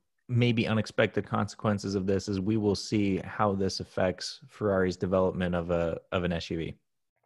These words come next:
All right, I'm getting to a little bit of motorcycle news. For twenty twenty-one, Ducati will have a brand new Monster. That's their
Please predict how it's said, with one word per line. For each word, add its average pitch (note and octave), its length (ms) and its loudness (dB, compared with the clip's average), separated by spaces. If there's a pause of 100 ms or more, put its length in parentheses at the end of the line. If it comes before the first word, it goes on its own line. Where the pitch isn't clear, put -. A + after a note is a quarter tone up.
(1400)
All B2 60 4
right, G#2 120 8
I'm G2+ 120 4
getting B2 200 2
to B2+ 360 6
a - 60 -2
little A#2+ 260 4
bit A#2 120 2
of A#2+ 80 4
motorcycle A2+ 640 4
news. F#2 500 4 (800)
For G#2+ 140 0
twenty B2+ 320 4
twenty-one, A#2 560 4
Ducati G#2+ 380 6
will G#2 100 6
have G2 380 6
a F#2+ 80 6
brand G2+ 520 4
new F#2+ 420 8
Monster. G2+ 500 6
That's F2+ 180 0
their F2 300 6